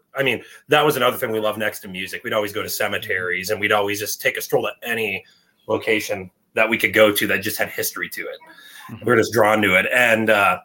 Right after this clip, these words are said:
Speaker 1: we had an idea years down the road to start a podcast. And we're like, "Well, we'll name it Chasing Paranormal Podcast."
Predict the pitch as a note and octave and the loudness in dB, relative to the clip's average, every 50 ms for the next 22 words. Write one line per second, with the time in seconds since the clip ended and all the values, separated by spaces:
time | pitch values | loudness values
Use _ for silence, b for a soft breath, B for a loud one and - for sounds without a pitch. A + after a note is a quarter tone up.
0 | - - - - - A#2+ A#2+ B2 B2 A#2 A2 A2+ A2 G#2+ G#2 G2+ A2 A2+ A2 A2 | -14 -16 -14 -4 2 4 4 6 6 4 4 2 2 2 2 0 0 0 2 4
1 | G#2 G2+ F#2+ F#2 G2 G2+ A2 A2+ A#2 G#2 A2 A#2 A2 A2 G#2 F#2+ F#2+ A2 A2 G#2+ | 4 2 2 0 -2 -2 -2 0 0 0 0 0 0 0 0 -2 0 0 2 2
2 | G#2+ G#2+ G2+ F#2+ - - G#2+ G2 G2 - - - G#2+ G2 F#2 - - A2+ A2 A#2 | 0 -2 -6 -10 -4 -2 -2 -2 -2 -4 -6 -8 -8 -8 -8 -4 -2 0 0 0
3 | A2 - - F2 D#2 - E2 - - - F#2 F2+ F#2+ G#2 A2 A#2 - E3 D#3 D3 | -2 -2 -2 -2 -2 -2 -8 -12 -12 -16 -16 -12 -10 -8 -8 -6 -4 -4 -4 -2
4 | C#3 C#3 C#3 C3 B2 - B2 A#2+ - B2 A2+ - A2+ G#2+ A2 A2+ A2 G#2 G2+ - | -2 -2 -2 -2 -4 -6 -10 -10 -10 -10 -4 -2 -2 -2 0 -2 -4 -4 -2 0
5 | B2+ C3 C#3+ C#3+ - A2+ F#2+ F#2 F#2+ G2 - | 2 2 2 2 2 0 0 2 0 -2 -6